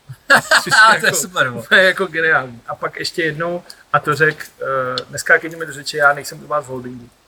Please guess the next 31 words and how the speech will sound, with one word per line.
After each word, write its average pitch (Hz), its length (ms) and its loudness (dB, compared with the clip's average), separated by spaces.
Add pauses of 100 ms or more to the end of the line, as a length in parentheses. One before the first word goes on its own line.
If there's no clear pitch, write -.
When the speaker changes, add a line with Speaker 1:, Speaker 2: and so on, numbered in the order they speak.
(160)
Speaker 1:
Tak 139 160 0
ono, 160 220 2
ale 147 120 2
tak 143 120 2
ono, 160 200 0 (140)
ale 139 160 2
na 135 60 4
druhou 160 140 0
stranu, 156 260 -4 (180)
už 123 120 -10
se - 60 -12
to 151 80 2
začíná, 143 580 2
eh, 131 360 0 (460)
už 123 80 -14
se - 60 -16
to 147 60 -10
začíná 143 360 -2
trošku 143 240 -6
rozmachávat 143 580 -2
i 147 40 -10
s - 60 -12
Primulou, 127 440 -4
protože, 123 360 -6
eh, 127 340 -4
včera 123 540 -2 (460)
Primula, 135 440 -2
že 127 100 -8
jo, 139 140 0
prohlásil, 131 760 -4
že 131 80 -12